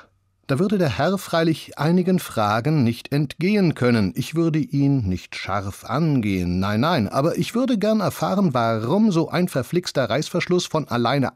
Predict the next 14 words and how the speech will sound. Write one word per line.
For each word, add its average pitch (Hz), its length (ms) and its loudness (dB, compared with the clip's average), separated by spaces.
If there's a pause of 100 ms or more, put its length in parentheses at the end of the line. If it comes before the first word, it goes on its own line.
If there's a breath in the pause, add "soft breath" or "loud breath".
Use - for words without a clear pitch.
aufgeht, 135 640 0
aber 135 200 0
nie 120 260 4
von 120 300 -4
alleine 120 480 -2
zu, 208 340 -2 (340 loud breath)
und - 200 -4
ob - 180 -8
das 143 340 -6
mit 82 200 -8
rechten 143 480 -4
Dingen 82 420 -2
zugehen 85 560 -10
könne. 90 240 -10